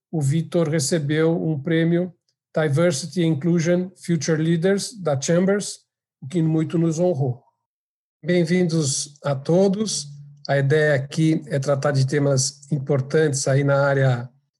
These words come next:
de equidade racial. E, pra isso, eu queria começar, então, o nosso debate aí fazendo uma pergunta, iniciando pela Cida, que você explore um pouquinho o que quer dizer o racismo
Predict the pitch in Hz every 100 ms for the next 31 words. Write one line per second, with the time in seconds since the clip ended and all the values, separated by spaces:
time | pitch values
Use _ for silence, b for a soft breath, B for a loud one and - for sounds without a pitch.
0 | _ - 131 135 131 143 139 131 131 123
1 | - 135 - - 139 170 220 - _ _
2 | _ _ _ 175 170 196 180 190 - 214
3 | 220 208 208 220 214 - 165 175 160 135
4 | 160 156 151 - 143 135 143 156 - 147
5 | 165 165 139 151 143 143 139 139 151 180
6 | 170 147 139 - 160 143 147 139 - 170
7 | 202 156 127 - _ _ _ _ _ _
8 | 143 185 185 - 214 - 202 202 190 165
9 | 156 - 190 160 127 - _ _ _ -
10 | 175 185 165 147 135 170 151 156 - -
11 | 175 165 175 180